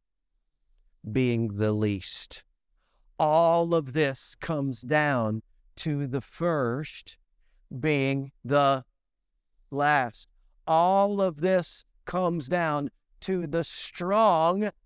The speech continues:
being the, all of this comes down to the mighty being the meek.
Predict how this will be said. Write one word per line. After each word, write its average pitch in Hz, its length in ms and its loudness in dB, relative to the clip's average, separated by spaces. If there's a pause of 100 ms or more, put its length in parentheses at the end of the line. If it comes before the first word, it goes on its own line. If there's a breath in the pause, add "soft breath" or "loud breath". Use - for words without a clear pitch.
(140)
being 175 380 -2
the, 160 360 2 (1200)
all 233 640 2
of 208 140 -4
this 208 260 0
comes 202 400 -2
down 180 520 2 (240)
to 214 200 -2
the 185 140 2
mighty 202 640 0
being 180 400 -2
the 180 420 2 (800)
meek. 120 800 -6